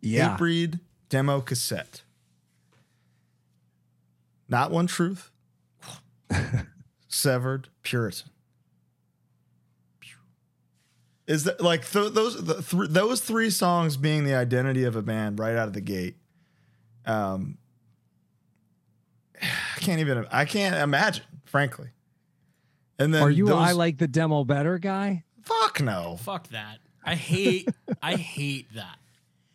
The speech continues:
Speaker 1: But
Speaker 3: I will say
Speaker 1: Dave's
Speaker 3: that
Speaker 1: snare sound was, was good on the demo. Like that, he, he had kinda like a little Saint Anger going before Saint Anger.
Speaker 3: <laughs>
Speaker 1: And that
Speaker 2: But Jamie
Speaker 1: demo did make it to high places.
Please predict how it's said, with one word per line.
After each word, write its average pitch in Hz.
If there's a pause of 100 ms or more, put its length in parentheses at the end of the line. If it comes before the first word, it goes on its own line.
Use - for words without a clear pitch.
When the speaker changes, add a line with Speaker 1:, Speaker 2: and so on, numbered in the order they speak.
(240)
Speaker 1:
But 170
Speaker 3:
I -
will 165
say 214
Speaker 1:
Dave's 180
Speaker 3:
that -
Speaker 1:
snare 208
sound 151
was, 127 (100)
was 127
good 147 (180)
on 123
the 117
demo. 131
Like 110
that, 143
he, 202
he 185
had 226
kinda 175
like 156
a 156
little 151
Saint 139
Anger 151
going 123
before 120
Saint 113
Anger. 135
Speaker 3:
<laughs> - (640)
Speaker 1:
And 165
that 185
Speaker 2:
But 165
Jamie 185
Speaker 1:
demo 247
did 185
make 190
it 156
to 139
high 147
places. 151